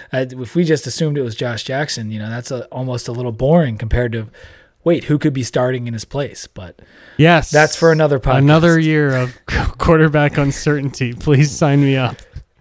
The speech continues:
Speaker 1: Yeah, right. All right. You can hit us on Twitter. It's two deep V T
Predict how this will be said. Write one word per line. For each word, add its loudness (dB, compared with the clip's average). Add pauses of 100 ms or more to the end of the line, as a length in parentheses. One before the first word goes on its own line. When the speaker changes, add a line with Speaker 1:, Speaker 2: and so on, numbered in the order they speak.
(320)
Speaker 1:
Yeah, -2
right. -8 (1400)
All 6
right. 6
You 0
can 2
hit 6
us 2
on 4
Twitter. 4
It's 0
two 0
deep 0
V -2
T -2